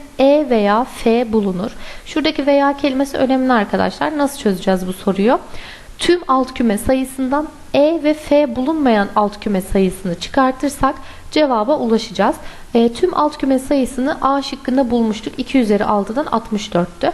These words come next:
O halde altmış dört eksi neyi hesaplamamız gerekiyor?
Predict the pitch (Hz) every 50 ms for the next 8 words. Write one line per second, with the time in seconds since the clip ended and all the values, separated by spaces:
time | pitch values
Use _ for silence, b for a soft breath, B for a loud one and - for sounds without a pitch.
0 | B B B B B B - 285 311 277 277 240 214 196 190 196 208 277 - -
1 | - - - - - - - - - - - - - - - - - - - -
2 | - 254 269 262 - - 269 262 - - - 220 202 190 220 - - - - 247
3 | 240 - - - - 185 - 180 - - - - - - - - - - - -
4 | - - - - B B B B B B B - - 294 302 311 294 277 262 -
5 | - 226 220 - 214 208 208 202 202 202 196 196 - 202 208 202 - 277 302